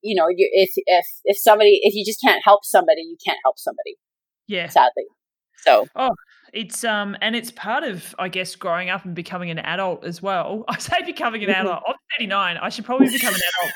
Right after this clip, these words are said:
Speaker 2: pretty soon.
Speaker 1: <laughs>
Speaker 2: Um, and I have a
Speaker 1: Give it a
Speaker 2: child.
Speaker 1: year. Give it a
Speaker 2: Yeah.
Speaker 1: year.
Speaker 2: Yeah, exactly. I'm waiting for that, uh, zero fucks given,
Speaker 1: Yeah,
Speaker 2: uh,
Speaker 1: the enzyme to get released.
Speaker 2: <laughs> Um, but it's, um,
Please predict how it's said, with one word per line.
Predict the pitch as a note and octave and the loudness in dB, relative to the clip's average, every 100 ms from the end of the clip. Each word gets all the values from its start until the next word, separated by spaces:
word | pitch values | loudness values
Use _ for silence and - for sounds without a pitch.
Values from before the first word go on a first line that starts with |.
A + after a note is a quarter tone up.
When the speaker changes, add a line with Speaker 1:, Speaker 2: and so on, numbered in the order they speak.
| G#3 | -8
Speaker 2:
pretty | F3+ - | -8 -6
soon. | F3+ E3 | -6 -2
Speaker 1:
<laughs> | - _ - D#4+ D#4+ - | -4 _ 0 0 2 -2
Speaker 2:
Um, | A#3 A3+ A#3 A3+ A#3 G3+ - | 0 0 0 -2 -4 -6 -4
and | D4+ D#4+ | 0 0
I | C#4 | 0
have | B3 | 2
a | |
Speaker 1:
Give | A3+ D#4 | 6 8
it | |
a | F#4 | 8
Speaker 2:
child. | C#4+ | 8
Speaker 1:
year. | A#3+ G#3 F#3+ _ _ | 10 10 8 _ _
Give | F4 | 6
it | E4+ | 6
a | C4 | 6
Speaker 2:
Yeah. | G#4 F#3+ | 6 6
Speaker 1:
year. | G3+ _ _ _ B3+ | 4 _ _ _ -4
Speaker 2:
Yeah, | G4+ | -2
exactly. | E4 E4+ G#4 D4+ F3+ | -2 -4 -4 -6 -6
I'm | E3+ A3+ | -6 -4
waiting | B3+ C#4 | -4 -6
for | C4+ C4+ | -10 -8
that, | A3 A3 - G#3 | -4 -6 -4 -4
uh, | G3+ F#3+ | -4 -4
zero | F3+ G#3+ | -6 -6
fucks | G#3 G3+ F#3 - | -6 -8 -10 -14
given, | G3+ G3+ F#3 F3+ - - | -10 -8 -10 -12 -12 4
Speaker 1:
Yeah, | B3+ A#3+ G#3+ | 10 10 8
Speaker 2:
uh, | |
Speaker 1:
the | G#3+ | 4
enzyme | A#3 C4 G#3 G3 _ | 2 4 4 4 _
to | F#3+ | 0
get | E3 | 0
released. | E3 D#3+ D3+ - - _ _ _ _ _ D#4 | 0 -8 -10 -14 -20 _ _ _ _ _ -4
Speaker 2:
<laughs> | - C5+ E4+ - C#4+ - B3+ - - - - C4+ | -2 -2 -2 -2 -2 -2 -4 -8 -14 -10 -2 0
Um, | C#4+ D4 C#4 - E4+ - _ _ _ _ _ - | 0 0 -2 -2 -6 -8 _ _ _ _ _ -10
but | E4 - | -10 -10
it's, | C#4 D#4+ D#4+ - - - | -10 -10 -10 -16 -16 -6
um, | C4 B3+ B3 A#3 A3+ A3 | -4 -2 -4 -8 -8 -12